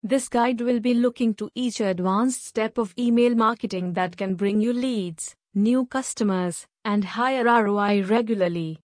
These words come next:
You cannot bombard emails just for the sake of sending and filling out the inboxes of your leads. Instead, there are some proven steps to do it in a marketing way.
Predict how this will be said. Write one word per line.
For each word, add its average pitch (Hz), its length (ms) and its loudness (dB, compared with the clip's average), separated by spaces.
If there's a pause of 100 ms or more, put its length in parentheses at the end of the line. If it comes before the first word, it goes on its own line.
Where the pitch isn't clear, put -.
(460)
You 208 220 0
cannot 247 460 0
bombard 240 540 2
emails 208 600 -2
just 240 300 -2
for 226 160 0
the 214 100 0
sake 233 380 0
of 240 120 0
sending 208 540 0
and 190 180 0
filling 247 320 0
out 208 220 2
the 220 220 -2
inboxes 226 680 0
of 220 240 -2
your 247 140 2
leads. 202 560 -2 (680)
Instead, 226 640 2 (220)
there 226 280 4
are 240 140 2
some 247 280 0
proven 262 400 0
steps - 460 -2
to 226 160 0
do 240 180 2
it 196 180 0
in 196 120 0
a 190 80 0
marketing 240 600 0
way. 202 320 0